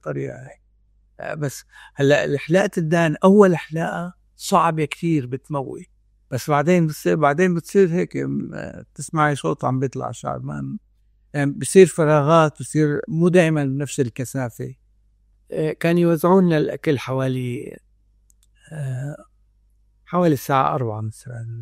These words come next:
العصر. هلا قررت بعد توزيع الأكل فورًا بدي أبدأ. لحالي بتاخد ثلاث أربع ساعات. والله وزعوا الأكل، فوت الأكل، أكلت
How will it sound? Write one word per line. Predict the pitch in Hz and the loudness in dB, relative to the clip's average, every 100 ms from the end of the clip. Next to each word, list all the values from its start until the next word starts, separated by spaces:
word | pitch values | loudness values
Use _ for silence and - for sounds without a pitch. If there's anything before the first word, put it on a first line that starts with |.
| 117 | -12
العصر. | 113 117 - 143 - _ _ _ _ _ _ _ | -14 -16 -14 -14 -16 _ _ _ _ _ _ _
هلا | 131 127 - _ _ _ | -10 -8 -10 _ _ _
قررت | - 175 185 147 - | 0 4 6 4 2
بعد | 185 196 | 0 0
توزيع | - 175 170 185 | 2 0 4 4
الأكل | 175 180 - 185 | 4 0 0 0
فورًا | - 170 131 120 | 2 2 2 0
بدي | 113 113 123 | -6 -8 -8
أبدأ. | 123 _ 110 - _ _ _ _ _ _ _ _ _ - | -8 _ -16 -16 _ _ _ _ _ _ _ _ _ -10
لحالي | 269 - 226 160 | -8 0 4 4
بتاخد | 131 156 139 143 - - | 6 4 4 2 -4 -8
ثلاث | 135 - | -8 -4
أربع | 143 131 120 | -6 -6 -8
ساعات. | - - - - - _ _ _ _ _ _ 196 | -14 -18 -20 -20 -20 _ _ _ _ _ _ 2
والله | 196 180 | 6 6
وزعوا | 160 165 151 139 | 6 4 2 0
الأكل، | 123 - - - | 0 -6 -8 -8
فوت | - - 156 - | -6 -4 -4 -6
الأكل، | - - 147 | -12 -10 -10
أكلت | - 147 185 202 | -8 -2 0 0